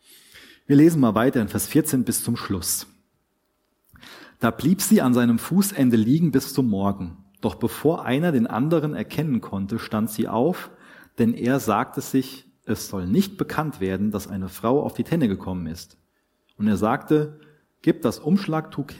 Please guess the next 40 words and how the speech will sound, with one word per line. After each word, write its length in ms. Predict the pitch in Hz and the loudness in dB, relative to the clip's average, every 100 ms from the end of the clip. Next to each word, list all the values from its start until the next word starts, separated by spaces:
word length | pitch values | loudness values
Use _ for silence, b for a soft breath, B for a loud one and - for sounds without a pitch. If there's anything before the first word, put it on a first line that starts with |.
| - _ _ - | -20 _ _ -8
Umschlagtuch 720 | 147 160 127 120 - 113 98 | -6 -6 -4 -4 -4 -10 -8
her, 340 | - 113 151 | 2 2 2
das 280 | 170 104 - | 0 -6 -8
du 80 | - | -6
umhast, 640 | 80 139 139 156 - - B B B | -2 -2 -2 -4 -6 -20 B B B
und 220 | 113 107 | -4 -2
halte 240 | 101 107 131 | 0 0 -2
es 120 | - | -4
auf." 480 | 101 98 - - - _ _ | -8 -10 -12 -20 -20 _ _
Und 140 | 117 | -8
sie 140 | 104 117 | -6 2
hielt 180 | 208 120 | 4 4
es 140 | 95 | -2
auf, 340 | - 104 123 | -4 -4 -4
und 120 | 117 104 | -6 -6
er 100 | 98 | -2
maß 320 | 107 120 - | -2 -2 -4
sechs 280 | 123 - - | -6 -6 -6
Maß 340 | 98 101 - | -4 -4 -8
Gerste 420 | 98 95 - 87 | -4 -4 -4 -12
ab 260 | 92 - - _ _ _ _ _ _ _ B B B B | -14 -16 -20 _ _ _ _ _ _ _ B B B B
und 220 | - 107 | -6 -6
lud 240 | 107 123 139 | 0 0 0
es 160 | 131 | -6
ihr 180 | 117 - | -4 -4
auf. 440 | 101 90 - - - _ _ _ | -4 -8 -10 -20 -20 _ _ _
Dann 160 | 101 101 | -4 -2
ging 140 | 107 | 2
er 80 | 127 | 2
in 100 | 131 | 2
die 100 | 127 | -2
Stadt. 440 | - 95 92 - _ _ _ _ | -2 -8 -8 -16 _ _ _ _
Sie 280 | - - 113 | -16 -8 -4
aber 180 | 98 | -2
kam 260 | 98 101 107 | -4 -4 -4
zu 120 | - | -4
ihrer 200 | 107 98 | -10 -10
Schwiegermutter. 760 | 98 - 104 95 87 87 92 - _ b b b - | -10 -6 -4 -4 -6 -10 -14 -16 _ b b b -6
Die 100 | 113 | -2
sagte, 720 | 117 113 - 135 123 127 | 0 -2 -2 0 0 -2